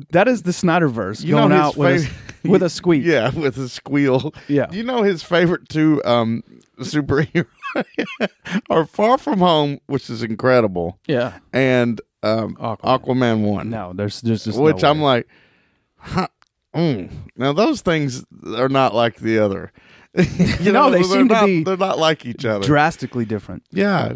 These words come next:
Speaker 2: because, and I, we've been saying this forever, and this is not new to anyone, but,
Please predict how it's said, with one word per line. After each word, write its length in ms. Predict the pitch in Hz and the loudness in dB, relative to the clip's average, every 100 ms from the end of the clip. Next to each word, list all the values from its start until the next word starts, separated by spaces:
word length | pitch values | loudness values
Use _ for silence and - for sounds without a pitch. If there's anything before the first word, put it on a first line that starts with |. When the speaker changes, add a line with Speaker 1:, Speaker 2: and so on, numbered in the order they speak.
| 147 | -6
Speaker 2:
because, 640 | 151 - 151 147 131 - _ _ _ _ _ _ _ _ _ _ _ _ - - - | -4 0 2 2 0 -8 _ _ _ _ _ _ _ _ _ _ _ _ -16 -14 -8
and 140 | 107 120 | -2 -2
I, 40 | |
we've 240 | 110 139 | 0 0
been 160 | 143 131 | 0 -2
saying 280 | 123 117 110 | 0 0 0
this 120 | 107 | -4
forever, 480 | - 113 117 110 120 | -4 0 0 0 -2
and 140 | 120 | 0
this 180 | 110 - | -2 -2
is 180 | 107 - | -6 -4
not 200 | 113 - | -6 -2
new 220 | 117 113 | 0 2
to 100 | 107 | 0
anyone, 340 | 104 104 110 104 | -2 -2 -2 0
but, 260 | 107 - | 0 -2